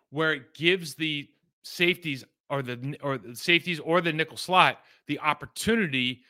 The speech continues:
to come off the edge, and the receiver isn't in a position to make a block, and the quarterback doesn't see it until the last minute where you're already in the middle of the cadence? Okay, so you have to be real strategic about how you go about your business with these motions. It's not motion for the sake of motion.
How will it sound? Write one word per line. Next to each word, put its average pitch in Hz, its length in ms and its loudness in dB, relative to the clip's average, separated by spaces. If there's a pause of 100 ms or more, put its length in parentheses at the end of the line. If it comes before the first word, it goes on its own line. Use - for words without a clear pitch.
(220)
to 151 80 -12
come 175 220 -2
off 160 180 -2
the 147 200 -8
edge, 147 500 0
and 139 160 -8
the 135 80 -10
receiver 165 500 -4
isn't 156 280 -4
in 143 100 0
a 135 40 -4
position 127 460 -8
to 113 60 -8
make 107 200 -10
a 107 40 -14
block, 123 400 0 (320)
and 147 140 -4
the 127 60 -8
quarterback 156 680 0
doesn't 139 320 -2
see 135 180 -4
it 117 80 -8
until 120 200 -10
the 110 80 -6
last 104 320 -6
minute 92 260 -10
where 120 140 -2
you're 117 100 -2
already 120 220 0
in 113 60 -4
the 113 60 -6
middle 104 200 -6
of 98 40 -8
the 98 60 -10
cadence? - 460 -18 (800)
Okay, 113 180 -6
so 117 240 -6 (320)
you 131 100 -4
have 175 160 6
to 170 140 -4
be 131 40 -8
real 175 180 4
strategic 151 560 -4
about 127 180 -2
how 135 140 2
you 156 180 2
go 143 120 0
about 143 260 0
your 123 80 -6
business 120 540 -2 (260)
with 127 120 -8
these 123 200 -4
motions. 135 380 0
It's 127 180 -12
not 175 260 6
motion 170 320 2
for 156 120 -12
the 143 100 -8
sake 156 300 -2
of 160 60 -2
motion. 135 460 0